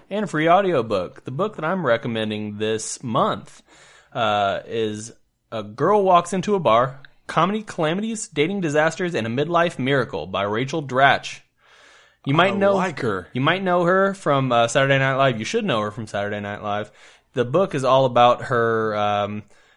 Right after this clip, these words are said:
Speaker 1: at the age of forty-four becoming a new mother.
Speaker 2: Wow.
Speaker 1: Yeah, so that should be a pretty interesting read. I'm looking forward to, you know, she's got her com-, comedic spin that she puts on it, and I'm looking forward to, uh,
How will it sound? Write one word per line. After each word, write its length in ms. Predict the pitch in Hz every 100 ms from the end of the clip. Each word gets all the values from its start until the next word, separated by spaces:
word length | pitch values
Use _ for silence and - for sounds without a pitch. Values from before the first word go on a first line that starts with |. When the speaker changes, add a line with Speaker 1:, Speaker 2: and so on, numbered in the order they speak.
| -
Speaker 1:
at 200 | 117 120
the 120 | 117
age 220 | 117 117
of 160 | 113 98
forty-four 580 | - 117 113 - 117 110
becoming 520 | 104 104 117 107 101
a 100 | 101
new 140 | 104 104
mother. 420 | 98 92 - - _ _ _ -
Speaker 2:
Wow. 360 | - - - _ _
Speaker 1:
Yeah, 260 | - 113 80 -
so 480 | - - 104 101 101
that 220 | 101 143
should 120 | - 147
be 80 |
a 80 | 147
pretty 260 | 143 156 143
interesting 840 | 135 139 143 - 156 156 156 165
read. 240 | 165 214 147
I'm 140 | 107
looking 260 | 117 131 123
forward 460 | - 143 143 139 135
to, 600 | 139 127 123 120 117 117 - _ -
you 120 | 123
know, 160 | 113
she's 180 | 110 131
got 200 | 120 117
her 140 | 117 117
com-, 360 | - 117 127 - -
comedic 480 | 135 123 120 110 - - _ _ _ _ _ -
spin 320 | - 120 110
that 100 | 117
she 80 | -
puts 240 | 127 117
on 160 | 127 139
it, 60 | 202
and 80 |
I'm 100 | 160
looking 200 | 165 180
forward 300 | 185 202 202
to, 240 | 170 208 202
uh, 140 | 202